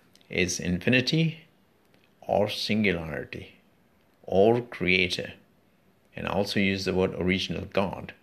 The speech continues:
who is separate from God. The two are completely different, and there's a science to that. And I've discovered the complete science. In addition, this infinity or Creator controls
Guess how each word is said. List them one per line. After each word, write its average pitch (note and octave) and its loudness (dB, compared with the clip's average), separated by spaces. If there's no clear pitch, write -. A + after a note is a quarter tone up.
who E2+ -6
is - -6
separate - -4
from F#2+ -4
God. - -8
The F#2+ -6
two G#2+ 0
are G2+ 0
completely B2+ -2
different, A#2+ -2
and - -6
there's G2+ -4
a A2+ -4
science G2 -4
to B1 -8
that. - -12
And F2+ -4
I've F2+ -4
discovered A2 -4
the G2 -4
complete F#2 -6
science. - -6
In G#2 4
addition, B2+ 4
this C#3 2
infinity A2+ 2
or F#2+ 0
Creator F2+ -4
controls G#2 0